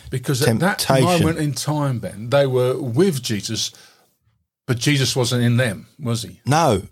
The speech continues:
Speaker 2: it was all external.
Speaker 1: It was
Speaker 2: It was,
Speaker 1: all
Speaker 2: it was like
Speaker 1: external.
Speaker 2: the Ark of the Covenant, the Levitical, <laughs> the, the, the Levitical priesthood carried the Ark on their shoulders. The, the word was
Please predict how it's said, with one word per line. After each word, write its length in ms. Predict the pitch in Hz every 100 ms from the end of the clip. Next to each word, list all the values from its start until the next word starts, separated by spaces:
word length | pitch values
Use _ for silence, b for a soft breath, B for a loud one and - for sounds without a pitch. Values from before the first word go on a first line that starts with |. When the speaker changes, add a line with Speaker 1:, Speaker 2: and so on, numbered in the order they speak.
| -
Speaker 2:
it 80 | 131
was 120 | 127
all 200 | 139 135
external. 560 | 120 - - 160 143 139
Speaker 1:
It 40 |
was 80 | 135
Speaker 2:
It 80 | 147
was, 120 | 139
Speaker 1:
all 80 | 139
Speaker 2:
it 180 | 143 143
was 160 | 139 123
like 160 | 135 120
Speaker 1:
external. 20 |
Speaker 2:
the 120 | 120
Ark 260 | 135 139 -
of 60 | 123
the 60 |
Covenant, 480 | 120 139 127 104 104
the 80 | 107
Levitical, 920 | 110 135 117 123 123 127 135 127 113
<laughs> 40 | -
the, 1200 | 92 - - - 101 - - - - - 117 143
the, 420 | 117 139 127 - -
the 140 | 110
Levitical 760 | 120 107 127 147 156 - 156
priesthood 720 | 135 - 143 135 - 95 98 - -
carried 420 | - 117 123 120
the 160 | 110 107 - -
Ark 500 | 90 92 - - - _ _ _ _ _ _ -
on 180 | 110 104
their 140 | 95
shoulders. 760 | - - 113 101 85 - - - _ _ _ -
The, 200 | 107 - -
the 140 | 107
word 320 | 104 139 131
was 180 | 113 104